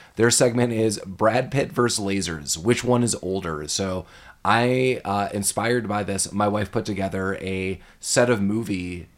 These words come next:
uh, trivia, and I'm gonna ask twenty questions,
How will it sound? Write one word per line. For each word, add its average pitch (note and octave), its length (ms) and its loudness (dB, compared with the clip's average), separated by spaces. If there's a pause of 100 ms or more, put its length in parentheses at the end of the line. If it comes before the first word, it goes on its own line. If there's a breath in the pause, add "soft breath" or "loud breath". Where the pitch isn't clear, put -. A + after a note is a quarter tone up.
uh, F2 300 -4
trivia, G#2+ 500 -2 (400 loud breath)
and G#2 280 2
I'm G#2 60 0
gonna G#2+ 160 0
ask G2+ 140 -6
twenty B2 320 -2
questions, A#2+ 800 -2